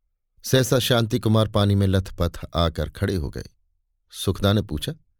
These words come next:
"भीग कहाँ गए? क्या छतरी न थी?" शांति कुमार ने बरसाती उतारकर अलगनी पर रख दी और बोले, "आज बोर्ड का जलसा था,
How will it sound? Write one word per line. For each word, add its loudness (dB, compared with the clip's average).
"भीग 2
कहाँ 4
गए? -2
क्या 2
छतरी 2
न 2
थी?" 0
शांति 0
कुमार 2
ने 2
बरसाती 0
उतारकर 0
अलगनी 2
पर -2
रख -4
दी -2
और 0
बोले, -4
"आज 2
बोर्ड 2
का 0
जलसा 0
था, -12